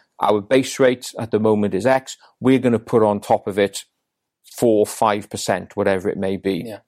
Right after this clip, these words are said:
Speaker 1: Okay? If it's a low risk business, they say, "Okay, the base rate is this. We'll add on perhaps two percent."
Speaker 2: Mm.
Speaker 1: But depends how strong a negotiator you are.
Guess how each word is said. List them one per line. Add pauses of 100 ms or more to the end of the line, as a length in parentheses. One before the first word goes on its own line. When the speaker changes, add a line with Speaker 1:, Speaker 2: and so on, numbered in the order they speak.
Speaker 1:
Okay? (220)
If
it's
a
low
risk
business,
they
say,
"Okay,
the
base
rate
is
this. (360)
We'll
add
on
perhaps
two
percent."
Speaker 2:
Mm. (540)
Speaker 1:
But (500)
depends
how
strong
a
negotiator
you
are.